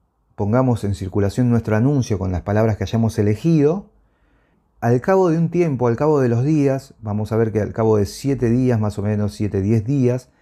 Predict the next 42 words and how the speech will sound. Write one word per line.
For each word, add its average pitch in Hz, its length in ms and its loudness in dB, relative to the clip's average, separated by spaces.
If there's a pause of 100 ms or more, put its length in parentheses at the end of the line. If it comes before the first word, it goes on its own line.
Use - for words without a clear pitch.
(500)
vamos 127 240 2
a 117 80 0
tener 113 380 0
un 123 140 -2
resultado 117 520 0
con 101 140 -2
respecto 113 500 -2
a 110 60 2
la 101 140 0
cantidad 101 320 -2
de 123 80 2
veces 120 260 -4
que 104 140 -4
mostró 98 500 0
Google 104 320 0
nuestro 101 300 -4
anuncio 117 480 -2 (540)
y 165 140 0
también, 165 440 0
por 156 120 2
otro 151 200 0
lado, 165 340 2
cuál 160 220 0
fue 160 500 -4 (240)
esa 147 300 -2
intención 135 560 -2
de 127 80 4
búsqueda 127 380 2
del 107 140 2
usuario 117 340 0
al 113 60 0
que, 98 100 0
que 95 60 0
nosotros 101 300 -2
queremos 101 360 -2
impactar. 92 580 -4 (400)
Entonces, 107 400 0
si 110 180 -4
los 104 220 -2
usuarios 143 380 0
quisieron 120 400 -2
buscar, 113 500 -4